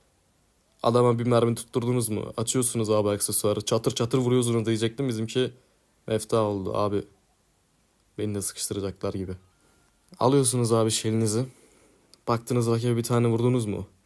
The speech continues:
Çatır çatır vuracaksınız aksesuarla beraber. Olay bu. Aynısı Colt için de geçerli. Şunu bir keseyim diyecektim. Diğer elemanın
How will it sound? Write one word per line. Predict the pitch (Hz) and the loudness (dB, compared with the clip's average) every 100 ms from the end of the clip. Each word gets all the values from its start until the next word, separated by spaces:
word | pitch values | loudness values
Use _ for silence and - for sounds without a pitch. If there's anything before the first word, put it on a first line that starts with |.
| _ _ - | _ _ -2
Çatır | 131 127 | 0 0
çatır | 113 123 123 | 0 0 0
vuracaksınız | 120 113 110 104 101 101 | 0 2 0 0 -2 -4
aksesuarla | 95 - 104 95 95 95 | -4 -2 -2 -4 -4 -4
beraber. | 92 95 - _ _ _ _ _ _ _ _ | -4 -6 -8 _ _ _ _ _ _ _ _
Olay | 123 120 113 | 4 6 6
bu. | 110 107 - _ _ - | 4 0 -6 _ _ 0
Aynısı | 120 123 - | 2 4 2
Colt | 123 120 | 2 0
için | - 131 | -2 0
de | 120 | 2
geçerli. | 107 - 110 | 2 2 0
Şunu | 120 120 | 0 0
bir | 117 | 0
keseyim | 120 - 127 117 | 2 2 4 0
diyecektim. | 104 101 101 127 143 147 _ _ _ _ _ _ _ _ _ - | 0 -2 -4 -6 -6 -10 _ _ _ _ _ _ _ _ _ -4
Diğer | 117 117 | 2 4
elemanın | 110 110 107 110 113 | 4 4 2 0 -2